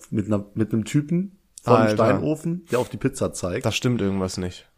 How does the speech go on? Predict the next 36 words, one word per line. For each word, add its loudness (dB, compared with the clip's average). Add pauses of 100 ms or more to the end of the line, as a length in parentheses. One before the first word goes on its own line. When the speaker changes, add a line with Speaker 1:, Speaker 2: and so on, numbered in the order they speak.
Speaker 1:
Das 2
ist 0
wirklich, 4
die 2
haben 0
das, 0
das -6
ist -8
der 2
Pizzakarton-Hersteller -6
Nummer -8
eins. -14
Speaker 2:
Sag 0
mal, 6
auf, 4
Speaker 1:
Ähm, 6
Speaker 2:
auf 2
so 0
einer 6
Skala 4
von 2
eins 0
bis -4
zehn, 2
wie, -2 (120)
wie 0
sehr 6
läuft 4
dir 4
das 0
Wasser 2
im 0
Mund -4
grad -2
schon -2
zusammen? -4